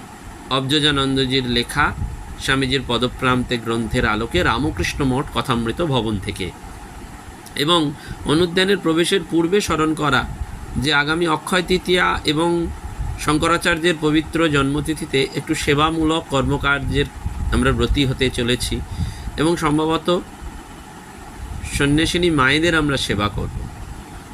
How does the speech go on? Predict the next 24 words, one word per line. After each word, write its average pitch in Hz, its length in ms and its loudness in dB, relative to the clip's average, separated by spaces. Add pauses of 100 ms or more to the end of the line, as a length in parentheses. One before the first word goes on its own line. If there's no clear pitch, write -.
(140)
আপনারা 156 380 2
যারা 151 240 4
সেবা 139 300 0
পুজোয় 143 360 2
অংশগ্রহণ 147 600 0
করতে 127 300 -2
চান, 107 340 0
আপনারা 123 380 2
আগেও 113 320 0
সহযোগিতা 131 560 0
করেছেন, 123 420 0 (520)
আপনাদের 135 340 2
সহযোগিতা 143 580 0
ছাড়া 135 360 2
এই 139 160 0
বৃহৎ 131 380 0
কর্মকাণ্ড 131 560 2
করা 139 300 2
কখনোই 165 320 2
সম্ভব 113 380 0
নয়। 92 200 -2 (580)
তাই 151 160 2
আপনারা 151 320 2
আপনাদের 170 640 2